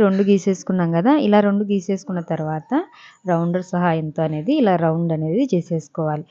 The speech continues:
ఫస్ట్ అనేది మనము గీసుకున్నాం కదండి, అది రౌండ్ చేసేసుకోవాలి. పైకి వచ్చే లోపల పైన మనం కరెక్ట్ మెడ అనేది గీసుకున్నాం కదండి, దాన్ని కూడా రౌండ్ అనేది గీసేసుకోవాలి. ఇలా రెండు అనేది రౌండ్ అనేది ఇలా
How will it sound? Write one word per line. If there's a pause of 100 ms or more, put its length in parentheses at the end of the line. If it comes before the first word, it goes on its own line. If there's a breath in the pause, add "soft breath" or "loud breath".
(300 loud breath)
ఫస్ట్
అనేది (120)
మనము (380)
గీసుకున్నాం
కదండి, (120)
అది
రౌండ్
చేసేసుకోవాలి. (180)
పైకి
వచ్చే
లోపల (640 loud breath)
పైన (100)
మనం (140)
కరెక్ట్
మెడ (100)
అనేది
గీసుకున్నాం
కదండి, (120)
దాన్ని
కూడా
రౌండ్
అనేది
గీసేసుకోవాలి. (420 loud breath)
ఇలా (100)
రెండు
అనేది (140)
రౌండ్
అనేది
ఇలా